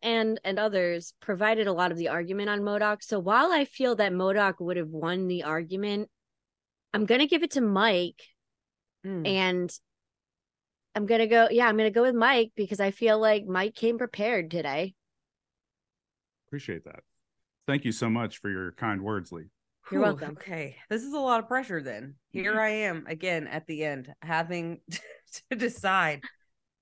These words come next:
Speaker 3: We're
Speaker 2: uh,
Speaker 3: in the same
Speaker 2: where
Speaker 3: room.
Speaker 2: this goes. So I, I came in this, um, I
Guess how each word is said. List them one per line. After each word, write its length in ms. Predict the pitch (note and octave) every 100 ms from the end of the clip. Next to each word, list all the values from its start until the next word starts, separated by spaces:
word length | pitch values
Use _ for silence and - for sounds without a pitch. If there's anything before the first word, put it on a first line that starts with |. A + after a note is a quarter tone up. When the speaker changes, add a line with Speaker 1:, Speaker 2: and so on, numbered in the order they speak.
| _ _ _ _ _ _
Speaker 3:
We're 80 | E3
Speaker 2:
uh, 220 | E3 D3+
Speaker 3:
in 100 | B2
the 80 | B2+
same 300 | G#2+ C#3+ D3+
Speaker 2:
where 140 | F3 F3+
Speaker 3:
room. 100 | C3
Speaker 2:
this 100 | G2+
goes. 480 | G3 F3 D3 C3+ -
So 520 | - - A3 G3 F#3 - _ _ _ _ -
I, 460 | G3+ A#3 A#3+ A#3 - _ _
I 160 | A3 B3
came 340 | B3 C#4+ D4
in 180 | C4 B3+
this, 400 | B3 A#3+ A3 - _ _ _ _ _ _ _ _ _ -
um, 440 | F#3 F#3 F3 F3 -
I 120 | -